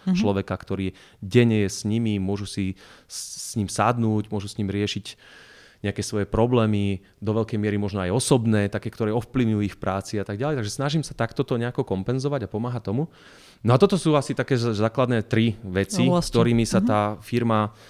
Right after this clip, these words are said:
Speaker 2: tá, tá, tá, tá firma stretáva počas toho, počas toho rastu.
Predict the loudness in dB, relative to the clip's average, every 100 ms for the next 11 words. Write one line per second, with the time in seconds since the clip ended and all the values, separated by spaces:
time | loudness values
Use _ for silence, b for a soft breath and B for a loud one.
0 | B -4 -4 -4 -6 -6 -6 -6 -6 -6
1 | -4 -4 0 0 2 0 -2 -2 0 2
2 | 2 0 -2 -4 -6 -6 -6 -6 -4 -6
3 | -12 -14 -16 -14 -8 -6 -4 -4 -4 -6
4 | -4 -6